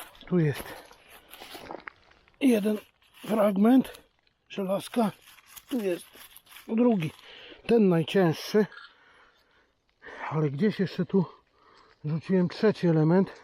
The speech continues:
Spróbuję go zlokalizować. Bo wrzucałem trzy. Trzeci to była taka blacha tylko od tego żelazka. Ale jej w tej chwili nie widzę.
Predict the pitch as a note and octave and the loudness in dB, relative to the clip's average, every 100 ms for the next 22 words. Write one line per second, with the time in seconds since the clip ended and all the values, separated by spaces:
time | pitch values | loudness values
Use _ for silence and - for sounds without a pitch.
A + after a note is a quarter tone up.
0 | _ _ _ - - - _ - - F3 | _ _ _ -20 -20 -20 _ -14 -2 2
1 | F3+ D#3+ D#3+ F3 - F#3 F3 D#3+ D3 F3+ | 4 4 2 2 2 2 4 4 2 0
2 | - - - _ _ _ - - - - | -4 -16 -20 _ _ _ -20 -20 -20 -20
3 | - - - D#3 C#3+ D3 F#3 F3 D#3 - | -20 -16 -6 -4 -4 -2 2 2 2 -2
4 | - F3+ F3+ - _ _ _ _ _ _ | 0 2 2 0 _ _ _ _ _ _
5 | _ - G3+ F#3 F#3 F3 F3 E3+ F3+ F3+ | _ -4 -2 0 -2 0 0 0 0 -2
6 | D#3+ G3+ C#3 D#3 E3 D3 - E3 - _ | 0 -2 -2 -4 -2 -2 0 -2 -4 _
7 | _ - - _ _ _ - - - E3+ | _ -20 -20 _ _ _ -14 -12 -4 -2
8 | D3+ C#3+ E3 D3+ - - F3 - - _ | 0 2 2 0 -2 -2 -2 -4 -20 _
9 | _ _ _ _ _ _ _ - - D#3 | _ _ _ _ _ _ _ -20 -12 -6
10 | D#3+ D#3 D#3+ D3 - E3+ - - E3 D#3+ | -2 0 0 -2 -2 -4 -4 -4 -2 0
11 | D#3+ D#3 D#3 B2 D#3+ | 0 0 -2 2 0